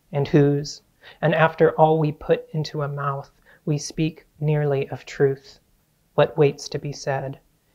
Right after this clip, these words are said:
and giving, I said, to a room of any but you.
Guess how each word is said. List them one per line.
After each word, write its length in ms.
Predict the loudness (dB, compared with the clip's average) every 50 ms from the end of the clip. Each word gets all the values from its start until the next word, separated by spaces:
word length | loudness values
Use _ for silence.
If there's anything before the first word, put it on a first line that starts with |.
| _ -4
and 200 | -2 -2 0 2
giving, 440 | 4 4 4 4 4 -2 -4 -6 -12 -16 _ _ _ _ _ -8
I 140 | -8 -6
said, 420 | -6 -4 -4 -4 -2 -4 -6 -8 -12 _ _ _ _ _ _ _ _
to 180 | -2 2 6 6
a 60 | 6
room 460 | 6 6 2 2 0 -2 -4 -6 -8 -6
of 140 | -6 -6 -2
any 300 | 0 0 0 0 0 -2
but 280 | -4 -4 -6 -6 -4
you. 360 | -4 -2 -2 -2 -2 -6 -8